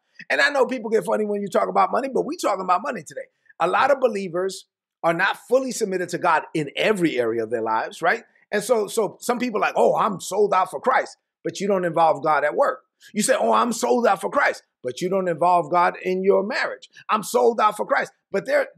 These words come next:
you don't involve God in your decision-making process. There are things that, that,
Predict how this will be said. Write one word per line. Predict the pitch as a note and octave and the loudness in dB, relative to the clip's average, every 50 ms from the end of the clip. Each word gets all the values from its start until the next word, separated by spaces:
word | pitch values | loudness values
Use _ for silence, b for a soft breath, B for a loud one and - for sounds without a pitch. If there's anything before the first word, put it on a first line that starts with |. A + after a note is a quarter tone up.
| _ _ | _ _
you | G#3 G3 | -6 -2
don't | G#3 A#3 A#3 A3+ G#3 | -2 -2 -2 -2 -2
involve | F#3+ G3 F#3 F#3+ F#3 F#3 G3 F#3 E3 | -4 -2 0 0 2 2 0 0 0
God | F#3+ F#3 G3 G3 | 0 0 0 0
in | G3 G3 | 0 0
your | G3+ G3+ | 0 0
decision-making | F#3 G#3 F#3+ - - D4 B3 G#3+ G#3+ F3 F3 E3 E3 D3+ | 0 -2 -4 -4 -6 -6 -4 -4 -4 -4 -4 -6 -8 -8
process. | B2+ - D#3 C#3 - - A2+ - b b b b b - | -6 -6 -6 -6 -8 -14 -20 -20 b b b b b 0
There | A3 C4+ | 0 0
are | C4 | 0
things | - C4 C4+ C4+ A#3+ G#3 | -2 -6 -10 -8 -6 -6
that, | A3+ G#3 G3 - - | -4 -6 -6 -6 -4
that, | F#3+ F#3 F3 | -4 -4 -4